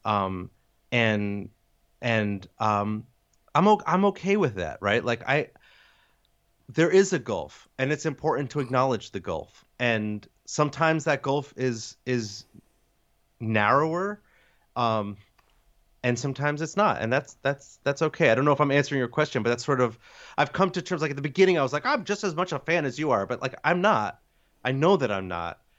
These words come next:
I care as much as, as, as you might care. It affects me as much as it might affect you. Um, and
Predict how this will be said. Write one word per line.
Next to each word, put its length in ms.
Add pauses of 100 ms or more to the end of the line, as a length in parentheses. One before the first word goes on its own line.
(440)
I 120
care 480
as 180
much 220
as, 340
as, 280
as 220
you 80
might 220
care. 340
It 120
affects 560
me 260
as 220
much 180
as 140
it 100
might 240
affect 360
you. 320 (680)
Um, 500 (1040)
and 540